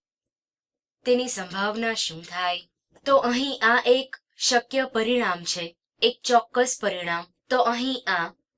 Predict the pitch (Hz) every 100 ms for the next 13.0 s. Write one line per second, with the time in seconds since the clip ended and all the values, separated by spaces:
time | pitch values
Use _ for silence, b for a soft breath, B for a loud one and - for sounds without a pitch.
0 | _ 247 254 277 269 269 262 262 262 254
1 | 262 247 214 220 214 233 196 165 - 170
2 | 170 240 247 247 240 233 247 202 170 170
3 | 170 165 - _ _ 247 247 262 247 214
4 | 220 247 240 185 185 190 208 170 - _
5 | _ _ _ _ _ _ _ _ _ _
6 | _ _ - - 240 - 262 254 247 247
7 | 247 247 - 226 240 - 170 - 165 165
8 | _ _ _ _ _ _ _ _ _ _
9 | _ _ _ 214 226 233 240 240 185 165
10 | 170 165 - _ _ _ _ _ _ _
11 | _ _ _ _ _ _ _ _ _ -
12 | - 220 - 240 240 240 233 233 240